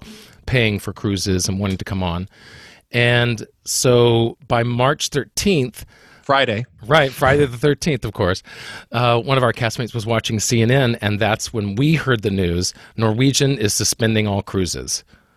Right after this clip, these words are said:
Speaker 1: for a month. And then two days later, we still had two more days for that one,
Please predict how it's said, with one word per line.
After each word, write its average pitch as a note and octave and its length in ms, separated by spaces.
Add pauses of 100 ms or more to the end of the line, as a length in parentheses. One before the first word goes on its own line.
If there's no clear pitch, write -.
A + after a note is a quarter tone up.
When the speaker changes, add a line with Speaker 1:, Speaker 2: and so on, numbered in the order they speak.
(160)
Speaker 1:
for - 160
a G#2+ 60
month. F2+ 340 (160)
And B2 280
then C3 380
two D#3 140
days B2+ 260
later, A#2 440 (280)
we B2+ 100
still B2+ 180
had A#2 140
two - 140
more A#2+ 140
days G#2 360
for - 200
that G2+ 220
one, B2 280